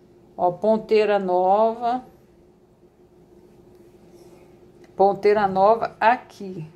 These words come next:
Saiu, tá saindo uma pontinha nova também, ó. E olha aqui dentro, gente, que delícia. Deixa eu mostrar pra vocês, olha isso. Eu acabei de molhar, tá pingando. Ó. Carinho e cuidado é tudo, né, gente?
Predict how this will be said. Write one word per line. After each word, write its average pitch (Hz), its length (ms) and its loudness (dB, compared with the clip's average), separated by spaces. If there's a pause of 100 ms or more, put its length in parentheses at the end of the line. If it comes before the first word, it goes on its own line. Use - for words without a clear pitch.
(120)
Saiu, 214 680 -2 (240)
tá 214 140 -2
saindo 214 340 -4
uma 226 200 -4
pontinha 208 580 -6
nova 190 340 -2
também, 190 560 -6
ó. 175 160 -2 (600)
E 202 80 2
olha 233 160 6
aqui 254 180 -8
dentro, 196 400 -8
gente, 180 320 -10
que - 140 -16
delícia. 185 720 -4 (140)
Deixa 185 240 -14
eu 190 40 -10
mostrar 196 300 -4
pra 196 160 -4
vocês, 180 460 -4
olha 214 200 2
isso. 170 460 -8 (1200)
Eu 202 120 -4
acabei 202 320 0
de 220 100 -8
molhar, 202 320 0
tá 202 80 -12
pingando. 180 580 -8 (1500)
Ó. 180 220 0 (1700)
Carinho 214 460 0
e 226 60 -12
cuidado 202 440 0
é 226 80 0
tudo, 190 360 -10
né, 190 220 -8
gente? 170 500 -12